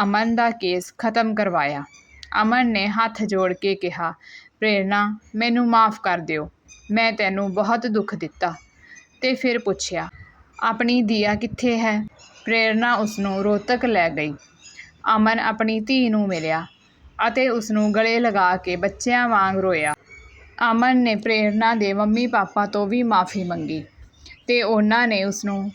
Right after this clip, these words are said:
ਮਾਫ਼ ਕਰ ਦਿੱਤਾ। ਪ੍ਰੇਰਨਾ ਨੇ ਅਮਨ ਨੂੰ ਕੁਝ ਪੈਸੇ ਦਿੱਤੇ ਤੇ ਕਿਹਾ,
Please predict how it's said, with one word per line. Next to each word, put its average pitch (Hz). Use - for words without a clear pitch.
ਮਾਫ਼ 214
ਕਰ 185
ਦਿੱਤਾ। 160
ਪ੍ਰੇਰਨਾ 226
ਨੇ 180
ਅਮਨ 208
ਨੂੰ 202
ਕੁਝ 269
ਪੈਸੇ 214
ਦਿੱਤੇ 190
ਤੇ 269
ਕਿਹਾ, 170